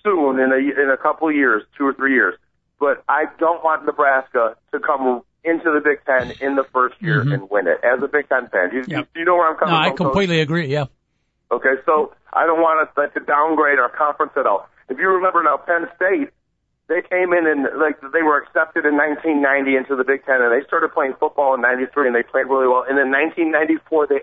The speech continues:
Speaker 1: absolutely annihilated the Big Ten.
Speaker 2: Mm-hmm.
Speaker 1: And I remember as a fan being like, "Really? W-, are we, is our conference not as good as we thought it was? How could this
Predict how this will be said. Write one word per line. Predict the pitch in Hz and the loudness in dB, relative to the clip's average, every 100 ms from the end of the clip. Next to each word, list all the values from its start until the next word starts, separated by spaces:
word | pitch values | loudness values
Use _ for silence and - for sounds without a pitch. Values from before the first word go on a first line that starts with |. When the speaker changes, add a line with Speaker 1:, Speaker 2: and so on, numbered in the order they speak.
| 127 | -2
Speaker 1:
absolutely | 131 160 - 156 143 139 131 | -4 -4 -4 -2 0 -2 -2
annihilated | 131 123 123 131 127 135 127 120 110 92 - _ _ - | -2 -2 -6 -2 0 2 2 0 -2 -6 -10 _ _ -6
the | 117 | -4
Big | - 120 - | -2 -4 0
Ten. | 92 - _ - | -2 -2 _ -12
Speaker 2:
Mm-hmm. | 143 117 120 | -8 -6 -4
Speaker 1:
And | 139 151 | 0 2
I | 165 | 2
remember | 185 180 160 | 2 2 2
as | 175 | 2
a | 151 - | 0 0
fan | 156 165 143 | 0 0 2
being | 143 147 | 0 2
like, | 127 110 - _ _ _ - | 0 -2 -10 _ _ _ -6
"Really? | 139 180 220 226 - - | 0 2 0 -2 -8 -6
W-, | 147 151 131 127 | -4 -4 -6 -2
are | 135 151 | 0 2
we, | 208 | 0
is | 185 165 170 180 | 0 0 2 0
our | 202 | 0
conference | 180 180 190 202 - _ _ | 0 -2 0 -4 -4 _ _
not | 151 156 170 202 | -4 0 2 0
as | - | -2
good | 170 190 | -2 0
as | 170 | 0
we | 170 | -2
thought | 165 139 175 | 0 0 2
it | |
was? | 185 180 | 0 0
How | 165 202 | -2 -2
could | 214 | -2
this | 190 | -2